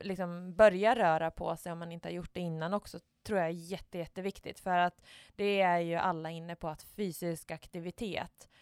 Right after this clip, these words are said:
har ju så otroligt stor betydelse för vår hälsa och, och även att drabbas av andra sjukdomar, eh, och influenser överlag. Så att det är klart att det också påverkas, att ju mer,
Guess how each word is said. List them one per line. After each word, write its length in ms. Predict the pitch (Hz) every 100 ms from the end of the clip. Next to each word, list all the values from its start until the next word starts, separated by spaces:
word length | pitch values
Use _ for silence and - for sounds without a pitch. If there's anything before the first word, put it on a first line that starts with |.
| _
har 220 | - 185 170
ju 100 | 160
så 460 | - 208 175 170 -
otroligt 600 | 240 214 - 180 170 -
stor 260 | - 170
betydelse 720 | 160 165 175 165 165 - 160 165 -
för 180 | 170 156
vår 140 | 165
hälsa 420 | 180 160 - -
och, 200 | 170 -
och 180 | 190 -
även 320 | 180 156 165
att 200 | 165 -
drabbas 440 | - 180 180 160 -
av 240 | - - - _ _ _
andra 320 | 202 185 233
sjukdomar, 800 | 247 185 - - - - 85 180 _ _ - - -
eh, 400 | 175 160 151 165 -
och 240 | - 180 -
influenser 640 | 180 165 175 165 160 -
överlag. 720 | 160 156 190 226 - - 214 185 -
Så 120 | 180
att 100 | 175
det 60 |
är 40 | 180
klart 220 | 190 170
att 120 | 165
det 120 | 165
också 180 | 160 -
påverkas, 580 | 165 175 156 160 165 170
att 200 | 170 -
ju 80 | 175
mer, 460 | 170 165 156 170